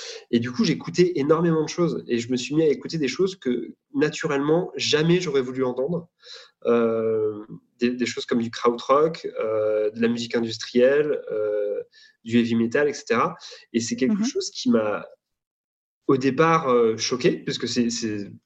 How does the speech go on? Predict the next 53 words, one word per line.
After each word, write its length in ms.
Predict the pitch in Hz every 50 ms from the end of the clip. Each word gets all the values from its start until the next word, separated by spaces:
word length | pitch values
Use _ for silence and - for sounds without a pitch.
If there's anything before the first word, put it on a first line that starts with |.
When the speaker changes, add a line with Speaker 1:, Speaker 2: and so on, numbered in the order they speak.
| _ _ _ _ - _ _ _ _ - - _
Speaker 1:
c'est 300 | _ - - - 120 117
pas 120 | 117 120 113
du 200 | 113 113 131 139
tout, 360 | 135 - - 170 180 180 156
euh, 380 | 139 127 120 117 117 110 - - - - - - - - _ _ _ _
c'est 320 | - - - - - - 117
pas 120 | 120 123
du 100 | 123 -
Speaker 2:
Ta 80 | - 196
Speaker 1:
tout 60 | 170
Speaker 2:
culture 240 | 180 170 - 190 180
Speaker 1:
ce 40 | 180
que 40 |
Speaker 2:
musicale. 360 | 180 165 160 - 180 185 214 226
Speaker 1:
j'écoute 400 | - - - - - 180 208 -
et 40 | 151
que 60 | 120
j'avais 200 | 120 117 107 113
envie 220 | 113 113 117 139 151
d'écouter, 520 | 143 123 117 - - 117 - 165 214 226
mais 100 | 180 139
en 100 | 117 123
même 200 | 127 127 123 127
temps, 120 | 127 202 233
ça 140 | 233 - 139
m'a 100 | 120 117
ouvert 340 | 117 - 147 160 185 180 170
l'esprit 520 | 160 - - - - - - 190 185 165
et 60 | 127
les 220 | 117 120 117 113 123
oreilles 260 | 127 127 156 185 202
sur 260 | - - - 127 113 -
des 80 | 113
sons 400 | 107 - - - - 220 254 - - _
que 80 | - 127
je 100 | 117 120
retrouve 480 | 123 127 127 - - 240 247 240 240 -
et 120 | 120 120
qu'on 140 | 123 131 120
retrouve 360 | 123 131 127 - - 202 180
aujourd'hui 380 | 156 127 127 123 - 165 208 175
dans 100 | 151 120
de 100 | 117 117
la 80 | 113
pop, 260 | 113 165 190 220 - - _ _ _ - - - _ _ _
ou 60 | 135
qu'on 120 | - 135 123
retrouve 340 | - - - - 175 170
dans 140 | 160 143 127
cer-, 280 | 120 - - 123 117 123
dans 140 | 123 - 117
certains 420 | - - 127 - - 131 127 123
albums 440 | 127 120 123 135 156 202 202 151 -